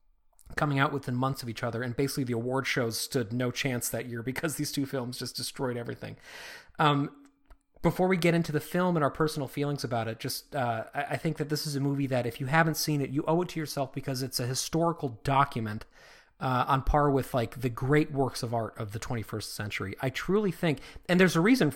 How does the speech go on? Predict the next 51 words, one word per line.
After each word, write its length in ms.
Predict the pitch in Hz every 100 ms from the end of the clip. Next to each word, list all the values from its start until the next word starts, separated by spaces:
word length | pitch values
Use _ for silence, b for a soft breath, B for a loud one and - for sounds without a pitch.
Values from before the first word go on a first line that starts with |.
| -
I, 140 | 147
I 60 | 160
mean, 140 | 156
I, 60 | 151
this 200 | 170 165
is 100 | 156
also 300 | 160 160 135
substantiated 800 | - - 139 147 156 135 120 117
by 220 | 120 113
other 280 | 120 117 110 -
people 480 | - 214 202 123 113 B B B
who 280 | - 143 135
are 140 | 139 120
smarter 480 | - 147 143 139
and 120 | 120 120
more 340 | 127 123 127 -
educated 440 | 143 165 123 110
than 100 | 113
I 140 | 110 107
am 120 | 107
on 140 | 110
this 140 | 107 -
stuff. 280 | 117 110 - b b b
I 60 |
mean, 140 | 151 151
it's, 160 | 147
it, 240 | - 147 -
it's, 340 | 147 - - 151
I'm 160 | 147
sure 200 | - 226
it 60 | 175
holds 200 | 143 131
a 60 |
record 380 | 117 135 - 123
for 140 | - 120
the 100 | 117
inclusion 460 | 117 - 156 135
on 100 | 113
top 260 | 104 127 -
forty 280 | - 135 127
lists 240 | 117 -
of 60 | 117
the 60 |
decade 400 | 110 139 - 104
for 100 | -
the 80 | -
two 180 | - 131
thousands, 420 | 120 117 110 107
two 100 | -
thousand 260 | 113 110 107
ten. 260 | 147 110